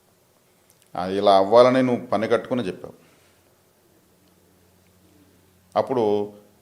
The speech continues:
మనకు రెండు చేతులెత్తి గాల్లో నమస్కారాలు చేసి, మీ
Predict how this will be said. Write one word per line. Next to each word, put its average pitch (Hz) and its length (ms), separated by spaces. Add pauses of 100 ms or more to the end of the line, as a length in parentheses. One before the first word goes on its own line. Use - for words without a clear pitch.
(180)
మనకు 98 560 (800)
రెండు 113 240
చేతులెత్తి 113 260
గాల్లో 98 280
నమస్కారాలు 98 480
చేసి, 90 200
మీ 92 360